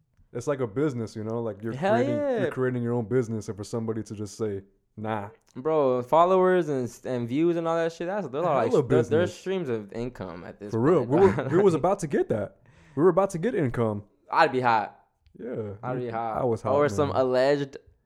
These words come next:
Speaker 2: alleged rumors.
Speaker 1: On some bullshit. Yeah.
Speaker 2: Man, but now you, when you guys are breaking it down right now, it kinda does seem like it was, I mean,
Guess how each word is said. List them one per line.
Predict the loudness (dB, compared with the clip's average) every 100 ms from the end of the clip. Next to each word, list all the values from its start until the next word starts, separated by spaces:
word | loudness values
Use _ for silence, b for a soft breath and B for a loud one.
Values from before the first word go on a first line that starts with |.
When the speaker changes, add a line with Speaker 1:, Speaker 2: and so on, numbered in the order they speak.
| _ -8
Speaker 2:
alleged | -2 0 0
rumors. | -2 -2 0 0 -2 -6 -18 _ _
Speaker 1:
On | -8 -6
some | -4 -4
bullshit. | -2 -4 -6 -10 -10 -12 _ _ _ _ _ _ _
Yeah. | -6
Speaker 2:
Man, | -2 0 0 -2 -6 -6
but | -2
now | 2
you, | 2
when | 2
you | 2
guys | 2
are | 2
breaking | 0 0
it | 0
down | 2 2
right | 0
now, | -2 -2 -2 -6 b b b
it | -6
kinda | 0 2 4
does | 2 2
seem | -2
like | -2
it | -2
was, | -2 -2
I | -4
mean, | -4 -4